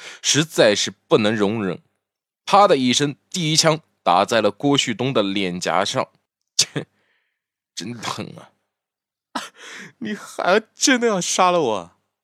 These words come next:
郭旭东的眼泪下来了，很奇怪，只是一半流着眼泪，另一半是惊愕和痴疼。“我就要杀了你。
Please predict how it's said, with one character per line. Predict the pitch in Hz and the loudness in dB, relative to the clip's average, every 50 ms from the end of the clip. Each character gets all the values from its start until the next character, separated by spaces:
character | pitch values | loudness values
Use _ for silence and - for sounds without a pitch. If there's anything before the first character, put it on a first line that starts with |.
| _ _ | _ _
郭 | _ - 208 220 233 | _ 4 6 6 6
旭 | - - 190 185 | 6 4 2 2
东 | 165 170 170 | 2 2 2
的 | 160 139 | 2 0
眼 | 117 101 92 80 76 85 | 0 -2 -4 -6 -6 -6
泪 | 95 95 | -6 -6
下 | 82 - - 87 76 69 | -6 -6 -6 -6 -8 -8
来 | 69 65 | -10 -12
了， | 50 52 - - _ _ _ _ _ _ | -14 -16 -20 -20 _ _ _ _ _ _
很 | _ - 147 143 135 | _ 0 2 2 2
奇 | 131 - - - 110 | 2 2 2 2 0
怪， | 123 - 147 - - - - - - _ | 0 0 0 -2 -2 -4 -10 -20 -20 _
只 | - - 110 | -6 -4 -2
是 | - 120 107 - _ _ | -2 -2 -4 -8 _ _
一 | - 127 135 139 _ _ _ _ | -8 -8 -8 -8 _ _ _ _
半 | - 175 123 98 98 - _ _ _ _ _ _ | -4 -4 -4 -6 -10 -18 _ _ _ _ _ _
流 | - 85 90 87 92 101 | -8 -6 -4 -2 -2 -4
着 | 101 107 101 | -4 -4 -6
眼 | 90 80 85 73 50 50 60 78 | -6 -8 -10 -12 -12 -12 -14 -14
泪， | 82 78 - _ _ _ _ _ _ | -14 -14 -16 _ _ _ _ _ _
另 | 175 214 202 175 | 0 2 4 4
一 | 175 | 4
半 | 156 190 175 147 | 6 6 6 6
是 | 143 - 165 147 - _ _ _ _ _ _ | 4 2 0 -2 -6 _ _ _ _ _ _
惊 | - - 202 202 208 202 190 | 0 2 2 2 0 0 0
愕 | 147 113 - - - _ _ _ _ _ _ _ | 0 0 -2 -4 -8 _ _ _ _ _ _ _
和 | _ _ - 107 120 | _ _ -6 -4 -4
痴 | - - - - - - 143 147 | 0 2 0 0 0 0 -4 -4
疼。 | 139 - - - - - _ _ _ _ _ _ _ _ _ _ _ _ _ _ - - - - - _ _ _ _ _ _ _ _ _ _ _ _ _ _ _ _ _ _ _ _ _ _ _ | -4 -6 -12 -16 -16 -16 _ _ _ _ _ _ _ _ _ _ _ _ _ _ -20 -20 -20 -20 -20 _ _ _ _ _ _ _ _ _ _ _ _ _ _ _ _ _ _ _ _ _ _ _
“我 | - 78 - | -20 -20 -20
就 | _ - - 104 98 | _ -12 -10 -8 -8
要 | 85 73 71 | -6 -8 -8
杀 | - - - - - 76 76 78 73 80 | -8 -8 -8 -8 -8 -8 -10 -10 -12 -12
了 | 82 69 | -12 -12
你。 | 67 - | -14 -18